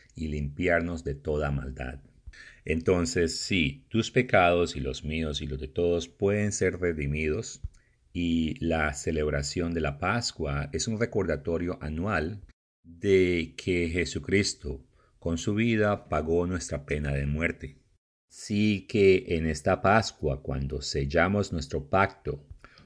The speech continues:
con la sangre de Jesucristo,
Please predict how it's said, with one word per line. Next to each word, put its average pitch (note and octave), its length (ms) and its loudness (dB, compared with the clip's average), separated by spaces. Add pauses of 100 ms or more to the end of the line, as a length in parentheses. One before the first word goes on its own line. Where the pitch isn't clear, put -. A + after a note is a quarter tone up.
(140)
con F#2 460 4
la D2+ 160 2
sangre D#2 480 0
de B1+ 120 -2
Jesucristo, E2+ 800 -2